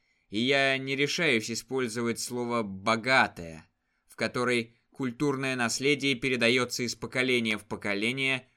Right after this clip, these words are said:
путём рассказывания грубых сказок у камина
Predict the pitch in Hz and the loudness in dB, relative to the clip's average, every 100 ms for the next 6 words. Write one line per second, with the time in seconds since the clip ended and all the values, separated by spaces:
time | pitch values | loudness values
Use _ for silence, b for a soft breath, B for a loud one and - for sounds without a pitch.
0 | b - 165 175 156 135 - 139 123 123 | b -10 -4 -2 2 2 2 0 2 0
1 | 123 120 120 131 117 110 - - 139 117 | 0 -2 0 0 0 -2 -6 -2 2 2
2 | 95 - 92 107 95 101 123 127 117 107 | 0 -10 -10 -4 -4 -4 -6 -2 -2 -2